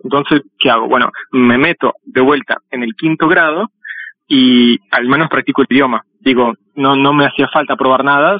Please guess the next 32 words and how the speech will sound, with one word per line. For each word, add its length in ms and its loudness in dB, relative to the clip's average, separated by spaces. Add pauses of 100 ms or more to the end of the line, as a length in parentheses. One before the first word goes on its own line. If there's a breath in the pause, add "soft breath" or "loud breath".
solo, 260 0
digamos, 420 0
socializar 500 -4
con 120 0
los 80 0
chicos, 480 2
a 80 -2
practicar 380 -2
el 120 4
idioma 380 2
y 80 -4
nada, 240 0
estar 440 -2
y 60 -2
ver 200 -2
cómo 280 -6
funciona. 380 -6 (640 loud breath)
Y 280 2
era 340 0
lo 220 0
común 440 -2
que 60 -4
hacían 480 -2
los 300 -8
chicos 260 -2
recién 300 -4
llegados, 440 2
que 160 -12
yo 80 -4
conocí, 500 0
rusos, 460 0
ucranianos, 600 -2